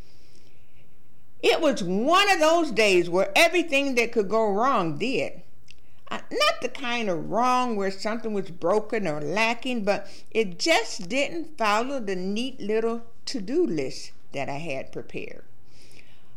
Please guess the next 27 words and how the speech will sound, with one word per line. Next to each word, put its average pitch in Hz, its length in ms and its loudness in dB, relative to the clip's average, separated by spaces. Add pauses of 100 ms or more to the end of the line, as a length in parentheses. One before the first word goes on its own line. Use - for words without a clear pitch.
I 226 120 2
saw 339 400 0
myself 214 480 0
finally 330 400 0
getting 262 320 -2
back 233 320 0
on 254 180 -4
track 208 420 -2
after 196 380 0
one 285 560 -4
quick 392 320 -2
errand. 156 420 -2 (720)
I 208 120 0
saw 226 400 0
a - 20 -2
long 233 920 0
line 220 500 0
of 165 160 -4
cars 185 640 -2
in 180 100 -2
the 165 100 -2
direction 175 580 -2
that 151 120 -2
I 240 160 2
had - 300 -4
to - 80 -6
take. 123 400 -4